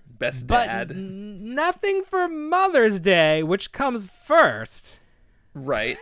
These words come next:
Speaker 1: Yeah, you gotta
Speaker 2: Which
Speaker 1: go to the
Speaker 2: is
Speaker 1: ca-, you have to go to the
Speaker 2: strange.
Speaker 1: card aisle. You have to go to the card aisle.
Speaker 2: What do you think's going on there? Is this intentional? Did the Mother's Day shipment get lost, delayed?
Speaker 1: I mean, you'd have to assume that maybe, maybe Target assumes that you're gonna spend a little bit more than a dollar on your mother.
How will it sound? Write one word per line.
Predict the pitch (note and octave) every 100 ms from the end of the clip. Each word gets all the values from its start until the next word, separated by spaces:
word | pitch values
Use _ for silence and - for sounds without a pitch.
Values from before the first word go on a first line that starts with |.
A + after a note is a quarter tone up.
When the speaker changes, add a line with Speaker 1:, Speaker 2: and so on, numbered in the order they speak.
| - D3
Speaker 1:
Yeah, | C3+
you |
gotta | C3+ C#3
Speaker 2:
Which | -
Speaker 1:
go |
to | -
the |
Speaker 2:
is | -
Speaker 1:
ca-, | -
you | D3+
have | D#3
to | D#3+
go | D#3
to | D3+
the |
Speaker 2:
strange. | E4+ F3+
Speaker 1:
card | E3+
aisle. | C#3 A#2+ B2 D3 D3+
You |
have | -
to | D#3
go | D3
to | C#3+
the | D#3
card | D3 B2+ A#2
aisle. | E2+ G2+ D3 - _ _
Speaker 2:
What | G#3 C4
do | D4+
you |
think's | D#4+ D4+
going | - C#4 C4+
on | B3+ C#4 D4 G3
there? | D3+ B2 A2
Is | B2
this | D3 D#3+
intentional? | C#3 - G#3+ B3+ C4+ C#4 C4+
Did | F#3+
the | E3
Mother's | D3+ F#3 F3
Day | F#3 E3+
shipment | - G#3+ F3+ F3
get | D#3
lost, | C3 E3+ G#3+ A#3+ - -
delayed? | C#3+ C#3 G#3 A3+ B3+ B3 - _ _ _ - - - - - - _ _ _ -
Speaker 1:
I | A#2+
mean, | A#2+
you'd | C3
have | D3 F#3+
to | F3+
assume | D3+ - D#3 D3
that | C3+ A2+
maybe, | B2+ C3+ C3+ B2 G#2+
maybe | B2 B2+ C#3 B2+
Target | A#2+ - B2 B2 A2 -
assumes | - - C3 B2+
that | A2+
you're | A2 B2+
gonna | A#2+
spend | - C3+ B2+
a |
little | A#2+ B2+
bit | C3 -
more | B2 B2 B2 C3
than | A#2+
a | B2+
dollar | C3 G#2+ B2+ B2+ C3+
on | - B2+
your | A#2
mother. | A2 B2+ D#3+ G#3